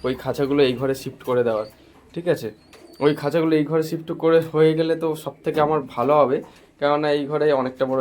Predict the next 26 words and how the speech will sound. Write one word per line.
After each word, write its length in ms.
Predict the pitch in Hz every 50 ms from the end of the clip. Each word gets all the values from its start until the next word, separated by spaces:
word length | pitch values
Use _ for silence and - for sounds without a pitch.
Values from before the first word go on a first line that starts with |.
| 123 123
জায়গা 240 | 117 113 113 113 123 120 117
রয়েছে, 300 | 120 120 117 117 - 127 - - - _ _ _ _ - -
তার 140 | 123 123 123 -
সাথে 200 | 135 127 - 139 151 160 - 123
এইখানে 360 | 120 120 - 139 135 139 160 185 202 202 - - - - - - - - - - - - - - - 151 143 135
রেখে 220 | 185 - - 175 175 170 160 156
মানে 120 | 147 147 143 139 - - - -
খাঁচাগুলো 380 | 131 120 - 139 131 147 151 151 -
শিফট 220 | - 156 160 - - 165
করে 120 | 160 156 135
দিলে 140 | 127 135 147 160 143 127
আমার 180 | 131 143 156 156 156 147
আরও 140 | 156 202 240 240 - -
পায়রা 220 | 135 123 123 139 139 -
পুষতে 240 | 139 135 - - 165 - -
সুবিধা 300 | 165 185 190 165 131 120 110
হবে। 160 | 107 104 107 107 - - - - - - - - -
আমি 180 | 127 143 151 156 156 151 151 - - - - - -
আরও 100 | 123 135 135 -
খাঁচা 220 | - - - 151 135 127
বাড়াতে 260 | 127 135 139 139 147 143 147
চাইছি 300 | 147 139 135 123 127 139 139 127 120
ডিপ 140 | 127 120 113 123
ব্রিডিং 220 | 127 127 135 135 127 127 - - - - - - - -
করাবো 260 | 123 127 135 135 135 123 117
বলে 140 | 113 127